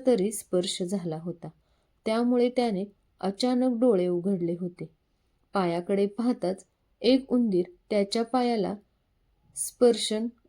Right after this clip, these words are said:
वेगाने पळत जाताना त्याला दिसला. मंदिराच्या भिंतीजवळ जाऊन त्या उंदराने मागे वळून महाद्याकडे पाहिले. महाद्याला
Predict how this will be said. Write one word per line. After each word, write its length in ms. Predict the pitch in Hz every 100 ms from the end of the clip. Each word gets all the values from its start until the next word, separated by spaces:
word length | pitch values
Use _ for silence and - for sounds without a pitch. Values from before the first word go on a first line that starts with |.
| _ _
वेगाने 560 | 202 247 240 247 220 202
पळत 460 | 220 - 190 220 208
जाताना 540 | 233 233 226 208 185 208 -
त्याला 260 | 190 175
दिसला. 340 | 175 185 175 165 - _ _ _ -
मंदिराच्या 600 | 196 190 185 202 202 214
भिंतीजवळ 640 | 220 226 240 226 254 208
जाऊन 420 | 208 220 220 190 196 - _ _ _
त्या 120 | 247 254
उंदराने 520 | 262 233 214 202 175 180 _ -
मागे 420 | 202 202 180 226
वळून 320 | 247 226 196 220 _
महाद्याकडे 640 | 208 190 180 196 196 190
पाहिले. 420 | 190 196 185 160 160 - _ _ _ -
महाद्याला 560 | 220 226 214 254 208